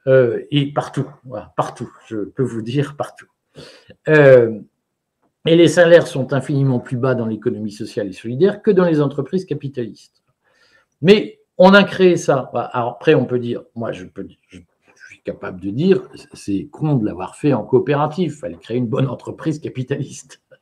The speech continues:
Les salaires, ils seraient meilleurs, ils respecteraient plus leurs fournisseurs, et cetera. Ça a été fait comme ça. Est-ce qu'on peut vivre éternellement en déplorant ce qui a, existe depuis cinquante ans et que tout le monde fait vivre ?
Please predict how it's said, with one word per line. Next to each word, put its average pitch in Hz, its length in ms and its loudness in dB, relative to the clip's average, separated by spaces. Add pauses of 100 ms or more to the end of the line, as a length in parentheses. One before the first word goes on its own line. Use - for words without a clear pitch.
(560)
Les 127 100 2
salaires, 127 340 4
ils 117 80 -2
seraient 117 200 -2
meilleurs, 135 580 2
ils 139 100 -2
respecteraient 127 600 -4
plus 131 220 -10
leurs 117 140 -10
fournisseurs, 113 440 -10
et 127 80 -8
cetera. 139 360 -6 (420)
Ça - 160 4
a - 20 8
été 170 220 4
fait 208 240 0
comme 185 200 6
ça. - 340 -2 (240)
Est-ce 160 160 -2
qu'on 190 160 0
peut 196 200 2
vivre 175 580 2
éternellement 147 1000 0
en 139 320 0 (120)
déplorant 156 1000 4
ce - 140 -20
qui 139 160 -4
a, 131 160 0
existe 139 600 -6
depuis 123 340 -8
cinquante 123 500 -6
ans 175 240 -4
et 131 100 -6
que 127 360 -4 (240)
tout 143 100 -4
le 139 60 2
monde 139 180 2
fait 135 160 0
vivre ? 123 440 -4